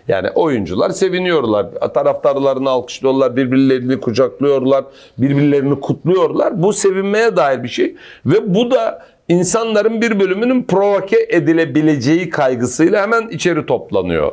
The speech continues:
insanlar. "De geçin içeriye." diyorlar. Okan Buruk da diyor ki, "İçeride sevindik soyunma odasında." Ama onunla sınırlı kalmıyor. İmzalı forma bıraktı haberlerini okuyoruz, duvara bir şeyler yazıldığını. Yani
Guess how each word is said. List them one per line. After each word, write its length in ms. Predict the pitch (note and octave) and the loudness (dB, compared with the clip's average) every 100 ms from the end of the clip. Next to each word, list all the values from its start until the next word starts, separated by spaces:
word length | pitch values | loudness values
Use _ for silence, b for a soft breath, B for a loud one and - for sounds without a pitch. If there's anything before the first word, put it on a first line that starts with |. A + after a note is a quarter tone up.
| - | -2
insanlar. 520 | G#2+ E2+ E2+ D#2 F#2 | -4 -2 -4 -2 0
"De 80 | D3 | 0
geçin 320 | E3+ - C#3 | 0 -2 -2
içeriye." 480 | G#2+ A2 F#2 F#2 D#2+ | -2 -2 -2 -4 0
diyorlar. 300 | A2 F#3 A3+ - | 0 0 -2 -2
Okan 340 | C3+ C#3 D#3+ | -2 -2 -2
Buruk 180 | D#3+ E3+ | -2 0
da 120 | G#3+ | 0
diyor 140 | A#3+ G3+ | 0 0
ki, 100 | G#3+ | -2
"İçeride 400 | F3+ G#3 F#3 F3 | -2 -2 0 -2
sevindik 440 | C#3 G2+ F#2 F2+ | -2 -4 -4 -4
soyunma 360 | - G#2 G2 F2 | -2 -2 0 -2
odasında." 560 | D#2+ - - D2 - B B | -2 -8 -10 -10 -10 B B
Ama 280 | E3 A#3 - - | -4 -2 -2 -2
onunla 260 | D#3 F#3 | -2 -2
sınırlı 440 | F3+ E3 F3+ F3+ F#3 | -2 -2 0 0 0
kalmıyor. 460 | - A2 F#2+ - b b b | -2 -2 -2 -4 b b b
İmzalı 480 | - D#3+ D3+ D#3 D#3+ | -2 2 2 0 -2
forma 400 | D#3 D3 D3+ D3 | -2 0 -2 0
bıraktı 340 | D3+ C#3+ - | 0 0 0
haberlerini 580 | C#3+ C#3 C#3+ C#3+ C#3 C#3+ | 0 2 2 2 2 2
okuyoruz, 540 | C#3+ C#3 C#3 C#3 B2 B2+ | 0 2 2 2 0 0
duvara 340 | C#3 C#3 C3+ | 0 0 -2
bir 60 | B2 | -2
şeyler 320 | C3+ C#3 C#3 | 0 2 0
yazıldığını. 580 | C#3 B2 C3 B2+ C3+ C3+ | 0 0 0 0 2 2
Yani 280 | E3+ D#3 | 2 0